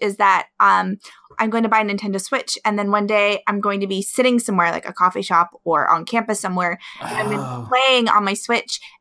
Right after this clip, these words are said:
Speaker 1: and then my husband's gonna walk by, and he's going to see me playing, and he's gonna go, "Oh, is that such and such game on the Switch?" And I'm gonna be like, "Yes, yes it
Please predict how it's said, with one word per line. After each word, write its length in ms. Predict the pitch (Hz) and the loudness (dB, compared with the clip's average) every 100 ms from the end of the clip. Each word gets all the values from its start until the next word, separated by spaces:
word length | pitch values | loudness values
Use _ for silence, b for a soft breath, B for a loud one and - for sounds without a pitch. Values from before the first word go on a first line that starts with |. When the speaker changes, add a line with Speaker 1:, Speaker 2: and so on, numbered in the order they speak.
| - | 2
Speaker 1:
and 260 | 214 208 | 2 4
then 180 | 214 202 | 4 4
my 120 | 190 | 0
husband's 360 | 208 359 247 202 | 0 0 0 -2
gonna 180 | 196 180 | 0 2
walk 200 | 160 - | 2 2
by, 340 | 165 160 170 B B - | 2 2 0 B B -4
and 100 | 202 | 0
he's 160 | 208 | 0
going 220 | 196 202 196 | 0 -2 -2
to 80 | |
see 160 | - 294 | -2 0
me 100 | 294 | 0
playing, 280 | 240 196 180 | 0 0 0
and 80 | 208 | -2
he's 180 | 202 | -2
gonna 180 | 214 202 | -2 0
go, 160 | 196 196 - | 2 2 4
"Oh, 240 | 466 254 B B - | 2 0 B B 0
is 140 | 262 | 2
that 180 | 262 - | 2 0
such 160 | - - | -4 -4
and 100 | 233 | 0
such 200 | 320 320 | 0 0
game 240 | 302 359 | -2 2
on 80 | 320 | 2
the 80 | 208 | 2
Switch?" 320 | - 285 440 | -2 -4 -4
And 80 | - | -4
I'm 80 | 214 | -2
gonna 80 | 226 | 2
be 60 | |
like, 160 | 254 269 554 | 2 2 0
"Yes, 140 | 294 - | 0 0
yes 200 | 247 | -2
it 60 | 247 | 0